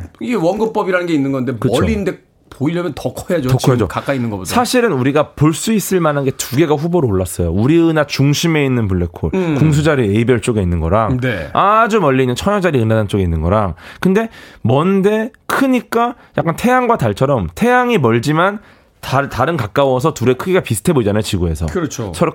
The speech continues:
Speaker 2: 서로 가려지니까.
Speaker 1: 음.
Speaker 2: 그래서 멀리 있는 처녀자리 은하단 쪽에 있는 거,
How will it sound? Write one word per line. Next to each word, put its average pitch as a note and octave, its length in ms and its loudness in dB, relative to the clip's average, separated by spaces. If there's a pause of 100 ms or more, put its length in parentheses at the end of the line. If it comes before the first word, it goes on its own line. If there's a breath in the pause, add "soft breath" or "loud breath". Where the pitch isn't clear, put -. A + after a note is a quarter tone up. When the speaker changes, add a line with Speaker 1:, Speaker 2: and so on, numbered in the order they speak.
Speaker 2:
서로 E3+ 200 0
가려지니까. A2 680 0
Speaker 1:
음. G#2+ 260 -4 (140)
Speaker 2:
그래서 F#3 260 0 (300 loud breath)
멀리 G3+ 480 4
있는 G3 160 0
처녀자리 G#3 500 0
은하단 B2 300 0
쪽에 G#2+ 240 0
있는 F2 180 0
거, E2 180 -4